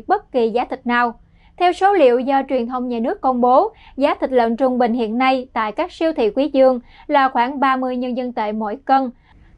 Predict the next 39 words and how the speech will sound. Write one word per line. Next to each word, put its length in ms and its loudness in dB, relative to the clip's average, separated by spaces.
tức 180 4
khoảng 240 4
một 220 4
trăm 180 4
lẻ 180 4
sáu 240 0
ngàn 260 0
Việt 140 2
Nam 220 2
đồng 260 4
cho 140 4
không 280 0
phẩy 140 0
năm 180 -2
mươi 80 -2
chín 200 -2
ký 140 -4
thịt 200 -6
lợn 300 0
theo 180 -4
đơn 240 0
vị 180 0
đo 200 2
của 140 -4
Việt 200 -2
Nam. 280 -2
Thu 160 2
nhập 200 0
bình 200 0
quân 240 0
đầu 160 2
người 320 -2
hàng 220 -8
tháng 320 -8
hiện 140 -6
tại 200 -2
của 140 -6
Quý 220 -2
Dương 260 4